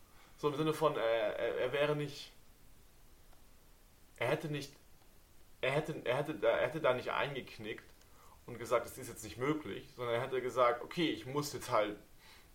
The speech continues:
ich muss das jetzt halt so gut wie möglich machen und ich muss mit diesem Leiden leben, aber ich muss es halt, ich muss, aber, aber, aber nicht im Sinne von, ich muss akzeptieren, dass alles scheiße ist und es noch schlimmer machen, sondern er hätte gesagt von, ich will diese Frau trotzdem und wir machen das irgendwie.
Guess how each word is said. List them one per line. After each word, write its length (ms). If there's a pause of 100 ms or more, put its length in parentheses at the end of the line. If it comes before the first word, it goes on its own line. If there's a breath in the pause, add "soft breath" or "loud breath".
(160)
ich 120
muss 160
das 100
jetzt 140
halt 180
so 140
gut 200
wie 60
möglich 340
machen 400 (140)
und 140
ich 100
muss 180
mit 120
diesem 180
Leiden 380
leben, 420 (720)
aber 160
ich 80
muss 160
es 100
halt, 240 (920)
ich 80
muss, 160 (180)
aber, 320
aber, 180
aber 120
nicht 160
im 80
Sinne 160
von, 260 (300 loud breath)
ich 160
muss 160
akzeptieren, 400
dass 100
alles 240
scheiße 300
ist 80
und 100
es 80
noch 180
schlimmer 280
machen, 320
sondern 240
er 60
hätte 200
gesagt 380
von, 180 (340 loud breath)
ich 240
will 140
diese 220
Frau 240
trotzdem 520
und 120
wir 80
machen 260
das 200
irgendwie. 440